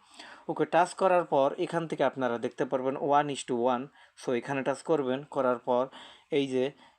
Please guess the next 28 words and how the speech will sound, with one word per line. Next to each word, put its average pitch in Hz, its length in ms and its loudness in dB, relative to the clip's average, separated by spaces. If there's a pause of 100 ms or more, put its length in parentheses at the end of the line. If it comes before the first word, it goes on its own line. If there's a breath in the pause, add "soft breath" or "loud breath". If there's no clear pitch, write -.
আপনারা 131 320 -2
এই 135 240 0
বরাবর 135 420 2
রাখবেন, 131 360 2
রাখার 127 300 0
পর 127 220 -2
এই 156 160 2
যে 151 120 0
নিচের 139 380 -4
দিকে 123 260 -4
রাউন্ড 143 360 2
অপশন 143 300 -2
দেখতে 123 220 -4
পারবেন, 117 300 -4
so 135 200 -8
এখানে 110 260 -4
টাচ 104 180 -8
করবেন। 101 300 -6 (600 loud breath)
করার 160 300 2
পর 170 160 0
এটা 151 260 2
আপনারা 131 320 2
আরও 135 140 2
ছোট 160 240 -4
করে 156 200 2
দিবেন। 151 380 0 (540 loud breath)
তো 143 60 2
আমি 135 320 0